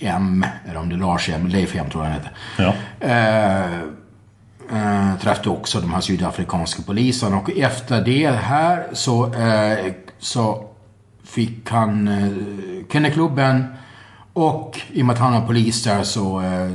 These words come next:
Speaker 1: sa han nej till alla andra uppdrag som hade med Sydafrika att göra, i och med att det blev för mycket gast runt där. Men det var, hade polis och det var apartheid och allting.
Speaker 2: Ja.
Speaker 1: Så att, eh, det är vad vi vet.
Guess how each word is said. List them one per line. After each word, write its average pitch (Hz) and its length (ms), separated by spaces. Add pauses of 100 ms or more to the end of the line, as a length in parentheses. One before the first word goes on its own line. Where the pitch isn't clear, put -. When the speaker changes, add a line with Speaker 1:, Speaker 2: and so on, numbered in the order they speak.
Speaker 1:
sa - 260
han 101 180
nej 98 200
till 98 180
alla 92 280
andra 92 260
uppdrag 92 440
som 95 120
hade 90 300
med 87 140
Sydafrika 90 580
att 90 60
göra, 110 320
i 95 120
och 92 40
med 90 80
att - 60
det 98 80
blev 87 220
för - 160
mycket 80 460 (200)
gast - 340
runt 85 200
där. 85 120
Men 85 120
det 85 60
var, 90 180
hade 92 320 (320)
polis 113 320
och 90 120
det 92 60
var 85 340
apartheid - 540
och 90 120
allting. - 300 (180)
Speaker 2:
Ja. 113 160 (400)
Speaker 1:
Så 131 240
att, 120 200
eh, 127 160 (340)
det 165 180
är 127 260
vad 120 320
vi 120 80
vet. - 840